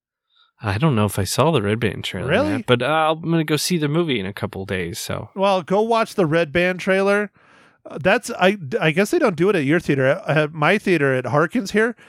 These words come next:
Speaker 2: it's really interesting. A lot of the R-rated movies, they'll run the Red Band trailer.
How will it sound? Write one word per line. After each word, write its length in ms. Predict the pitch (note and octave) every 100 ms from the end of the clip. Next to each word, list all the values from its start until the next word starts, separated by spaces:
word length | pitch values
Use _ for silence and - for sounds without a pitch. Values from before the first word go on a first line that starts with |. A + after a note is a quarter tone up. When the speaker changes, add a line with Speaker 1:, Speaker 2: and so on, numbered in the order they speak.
| - _
Speaker 2:
it's 120 | D#3 C3+
really 300 | F3+ A#3+ G#3
interesting. 380 | F3+ F#3+ F#3
A 60 | E3+
lot 200 | F#3 F3
of 100 | F3
the 200 | E3 D#3
R-rated 720 | G3 G#3 E3 D#3+ F3 F#3 E3
movies, 500 | C#3 D3 F3 G3+ - - _ _ _ _ _ _ _ _ _ _ _ _ -
they'll 180 | D3 D#3+
run 220 | D3+ D#3+
the 100 | F3
Red 220 | C3+ D3
Band 240 | C#3 E3+ E3
trailer. 340 | F#3 F#3+ A3